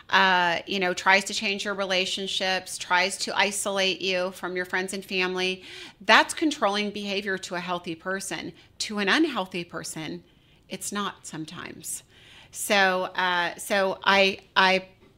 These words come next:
talk to all kinds of people, but if you are aware of your attachment style, and if you're not aware of your attachment style, you should be.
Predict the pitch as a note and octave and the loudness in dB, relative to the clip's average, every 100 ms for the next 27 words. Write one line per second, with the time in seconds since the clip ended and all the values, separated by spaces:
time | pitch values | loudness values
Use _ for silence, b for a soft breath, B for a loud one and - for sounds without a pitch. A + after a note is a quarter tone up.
0 | _ - A#3+ B3+ C4+ A3 G3 G#3 G#3 - | _ 4 6 6 -2 2 4 4 2 -4
1 | _ _ _ _ _ _ - F#3+ A3 A#3 | _ _ _ _ _ _ 2 4 4 2
2 | A#3+ B3+ B3 C4 B3+ C4 B B B _ | -2 0 2 6 6 4 B B B _
3 | G#3 G#3 - - - G#3+ A3 A#3 B3 - | 10 10 6 -4 -2 -2 -2 -2 -2 2
4 | G#3 G3+ - G3+ F#3+ G3 G3 G#3 - G3 | 4 4 2 -2 2 2 4 2 0 -2
5 | G3+ F#3 G3+ G3+ - F#3+ E3 - E3 C3+ | 0 -2 2 2 2 -6 -8 -4 -2 -2
6 | E3 G3+ - G3 G#3 A3 G#3 G#3+ D#4+ A#4+ | -4 -6 -4 -2 -2 -2 0 4 6 4
7 | B3+ F#3+ F3+ F#3 F3 G3 F3 - F3 - | 2 2 2 -2 -4 -2 -2 -2 -10 -4
8 | F3 E3+ E3+ E3+ - B3 B3 - - - | -4 -2 -4 -4 -4 -4 -4 -8 -8 -10